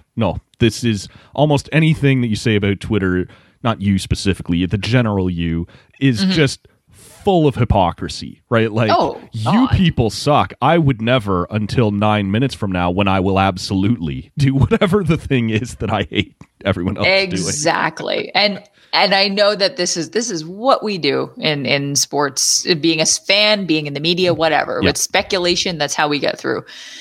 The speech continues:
Speaker 2: But I, I just feel like let's, let's wait and see where these talks lead before we get really, really mad.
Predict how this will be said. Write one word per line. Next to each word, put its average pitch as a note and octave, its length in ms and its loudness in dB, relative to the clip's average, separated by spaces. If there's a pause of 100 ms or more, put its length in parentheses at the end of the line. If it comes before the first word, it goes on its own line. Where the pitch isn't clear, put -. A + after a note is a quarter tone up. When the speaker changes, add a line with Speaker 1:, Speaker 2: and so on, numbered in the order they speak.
(220)
Speaker 2:
But D#3+ 420 4
I, E3+ 420 2
I D3+ 140 -6
just E3+ 300 0
feel E3 220 2
like D3 180 2 (720)
let's, F3+ 540 0
let's F#3+ 200 2
wait F3+ 300 2
and E3 100 -6
see D3+ 260 0
where C#3+ 200 -2
these C#3 180 -6
talks - 320 0
lead C3+ 220 -2
before - 260 -4
we C#3 120 -4
get - 220 0
really, D3 380 -2
really - 220 -4
mad. - 320 -4